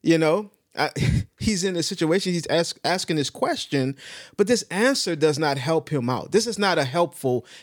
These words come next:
answer. It's a, it's an answer to try to soften the blow or to try to make it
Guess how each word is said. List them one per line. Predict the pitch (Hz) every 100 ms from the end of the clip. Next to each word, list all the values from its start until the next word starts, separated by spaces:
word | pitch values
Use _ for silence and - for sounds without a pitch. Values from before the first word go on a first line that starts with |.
| -
answer. | 147 151 143 117
It's | - 196
a, | 180 135 139
it's | - 208 165
an | -
answer | 156 190 226 - 127 127 - -
to | 156
try | - 170 147
to |
soften | 127 - 165 - 151 123
the | 120
blow | 110 120 104 95
or | 120
to | 151
try | 127 151
to | 139
make | 139 151
it | 147